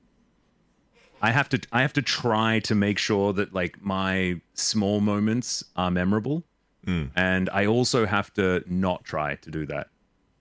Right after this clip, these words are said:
Speaker 1: Because
Speaker 2: Okay.
Speaker 1: if, if a TriCast is dominated by the play-by-play, I think that it's a less rich listening experience.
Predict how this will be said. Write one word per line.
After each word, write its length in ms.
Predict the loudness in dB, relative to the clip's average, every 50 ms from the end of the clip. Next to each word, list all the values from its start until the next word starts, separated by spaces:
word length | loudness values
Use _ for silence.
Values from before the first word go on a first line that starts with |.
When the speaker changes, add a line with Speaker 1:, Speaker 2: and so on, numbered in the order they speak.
| _ _ _ _ _ _ _ _ _ _ _ _
Speaker 1:
Because 460 | -18 -6 -2 0 0 2 0 0 -2 -4
Speaker 2:
Okay. 80 | -6 _ 0 0
Speaker 1:
if, 280 | 0 -2 -4 -14 -16 -20 _ _ _ _
if 260 | 0 0 0 0 -2 -4
a 80 | -4
TriCast 600 | 0 0 0 2 2 2 2 0 0 0 -2 -2 -4
is 120 | -6 -6
dominated 760 | -6 -4 -4 -2 0 0 0 0 2 0 2 0 0 -2 -2 -2
by 200 | -2 0 0 -2
the 100 | -4 -6
play-by-play, 880 | -6 -4 -2 -2 0 0 0 -2 -2 -4 -6 -6 -4 -4 -6 -6 -8 -12 _ _ _ _ _ _ _ _ _
I 100 | -4 -4
think 240 | -4 -2 -4 -4 -4
that 120 | -2 -2
it's 120 | -4 -2 -2
a 60 | -4
less 340 | -2 -2 -2 -2 -4 -6 -10
rich 500 | -6 -4 -4 -4 -4 -4 -8 -10 -12 -14 _
listening 380 | -4 -4 -4 -2 -2 -2 -2 -4
experience. 720 | -4 -6 -10 -8 -4 -2 -2 0 -2 -2 -4 -6 -8 -12